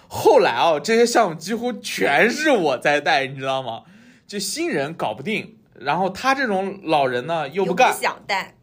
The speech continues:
Speaker 1: 哇，所以你说在那一刻啊，我就，我当时我提离职啊，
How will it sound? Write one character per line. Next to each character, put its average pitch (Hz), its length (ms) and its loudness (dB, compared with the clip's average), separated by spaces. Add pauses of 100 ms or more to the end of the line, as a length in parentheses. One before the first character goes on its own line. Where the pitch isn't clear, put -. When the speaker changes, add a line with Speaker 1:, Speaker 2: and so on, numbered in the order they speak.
(600)
Speaker 1:
哇， 151 340 2 (640)
所 247 140 2
以 240 40 6
你 175 140 0
说 180 260 2 (160)
在 139 140 2
那 190 180 2
一 143 60 -2
刻 156 180 -2
啊， 87 220 0
我 151 180 -2
就， 185 100 2
我 151 140 2
当 269 260 0
时 151 240 -4
我 165 140 2
提 - 240 -6
离 160 160 -6
职 117 220 -10
啊， 113 260 -4